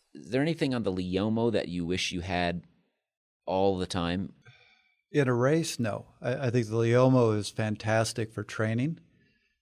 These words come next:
Speaker 2: Uh, I, I particularly like using it when I go out for a ride just to help me make sure I'm in the right position, focus on my pedal stroke. But once I'm in a race,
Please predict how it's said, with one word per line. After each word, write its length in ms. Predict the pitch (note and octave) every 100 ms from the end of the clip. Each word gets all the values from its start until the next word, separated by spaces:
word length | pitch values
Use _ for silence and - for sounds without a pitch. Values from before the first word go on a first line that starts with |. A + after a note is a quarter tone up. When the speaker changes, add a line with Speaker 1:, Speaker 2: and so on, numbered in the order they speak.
| -
Speaker 2:
Uh, 40 | G2+ F#2+ G2 G#2+ - - - A2+ -
I, 140 | A2
I 60 | G#2+ A2 _ _
particularly 460 | - A2+ B2 B2 A2+
like 260 | G#2+ A2 A2
using 260 | A2+ A2
it 80 | A#2
when 120 | B2
I 80 | A2
go 200 | A2 A2
out 140 | A2 -
for 160 | A2
a 60 | G#2
ride 360 | G#2+ G#2 A#2 A2+
just 240 | A2 -
to 100 | G#2
help 260 | A2 A2 A#2+
me 80 |
make 220 | G#2+ A2 -
sure 160 | A2
I'm 120 | G#2
in 140 | A2 A2
the 80 | G#2+
right 240 | A2 G#2+
position, 480 | G#2+ A2 A2 B2 A2+
focus 340 | A2+ G#2+ G2+
on 140 | A2 G2+
my 100 | G2
pedal 280 | - G#2+ A2
stroke. 440 | - C3+ D3 - - - - - - - _ C#3
But 420 | A#2 A2 A2 F3
once 360 | D3 B2 A#2
I'm 140 | B2 A#2+
in 120 | A2+
a 60 | G#2+
race, 580 | A2+ A#2 C3+ - -